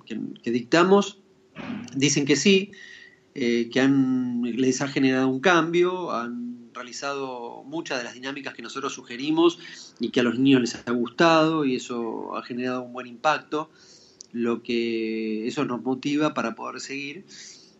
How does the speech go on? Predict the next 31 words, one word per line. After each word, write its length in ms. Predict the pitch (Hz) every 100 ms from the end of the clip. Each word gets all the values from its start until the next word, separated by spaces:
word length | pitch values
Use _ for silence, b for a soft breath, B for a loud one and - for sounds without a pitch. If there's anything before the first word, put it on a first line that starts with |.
| _ _ _ _ _ _ -
Y 560 | - 151 143 135 139 143
bueno, 500 | 233 285 143 127 104
este, 640 | 120 - 139 127 120 117 117
muy 160 | 160
contentos 420 | 165 160 190 180
y 40 | 139
muy 140 | 151
felices 460 | 151 151 175 165 196
porque 440 | 135 123 123 113
se, 340 | - 127 135 135
se 140 | 139
ve, 260 | 147 165 170
se 140 | 120
siente 380 | - 156 151 135
en 40 |
la 80 | 123
comunidad 560 | 127 131 143 156 165 - b b b b
de 280 | 117 117 113
que 1080 | - 123 113 113 110 110 104 87 80 - - - - - -
hay 160 | 131
que, 580 | 139 147 135 123 117 - -
hay 160 | - 135
que, 300 | 143 135 -
hay 100 | 147
que 100 | 135
prestarle 280 | 143 175
atención 380 | 170 139 139 185
a 80 | 117
los 160 | 101 110
niños, 300 | 110 107 110
¿no? 220 | 147